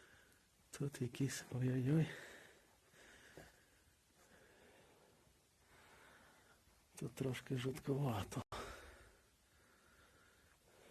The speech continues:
Тут якийсь кусок телячої ноги.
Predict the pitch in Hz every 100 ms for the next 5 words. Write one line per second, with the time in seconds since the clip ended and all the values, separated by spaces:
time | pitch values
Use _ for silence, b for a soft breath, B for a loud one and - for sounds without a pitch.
0 | B B B B B B - _ - B
1 | B B B B B B B B B -
2 | - - - - 120 - 117 - 139 -
3 | 123 120 117 - 131 127 98 95